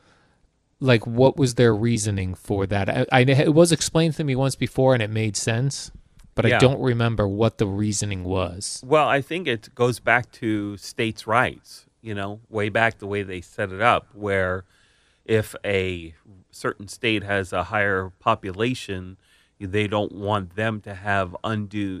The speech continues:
Speaker 2: influence because, uh, you know, ninety percent of humanity lives along the coast, east
Speaker 1: Right.
Speaker 2: or west. You know, and our country is no different. So, you know, you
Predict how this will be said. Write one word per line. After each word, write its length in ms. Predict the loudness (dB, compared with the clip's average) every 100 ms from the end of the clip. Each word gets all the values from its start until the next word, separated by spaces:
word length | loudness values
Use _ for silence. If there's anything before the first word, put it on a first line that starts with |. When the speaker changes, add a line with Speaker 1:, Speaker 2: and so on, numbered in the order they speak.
| -4
Speaker 2:
influence 800 | -2 -4 -8 -16 -16 -16 -18 _ _ _ _ _ _ -8
because, 500 | -6 -4 -2 -4 -4
uh, 80 | -4
you 120 | -2
know, 320 | -2 -2 -6 -12
ninety 340 | -4 -4 -4
percent 320 | -8 -8 -4
of 100 | -4
humanity 480 | -4 -4 -2 -2 -2
lives 280 | -6 -10 -12
along 340 | -10 -8 -8 -10
the 60 |
coast, 580 | -8 -2 -2 -2 -12 -18 _ _ _
east 180 | -8 -2
Speaker 1:
Right. 160 | 0 0
Speaker 2:
or 80 | -2
west. 540 | 2 2 2 -6 -18 _ _ _ -10
You 80 | -6
know, 120 | -4
and 100 | -2
our 120 | -2
country 400 | -4 -10 -10 -14
is 160 | -14 -10
no 200 | -10 -8
different. 540 | -6 -8 -8 -14 -14
So, 480 | -6 -2 -2 -4 -10 _ _ _ -10
you 80 |
know, 120 | -6 -6
you 200 | -8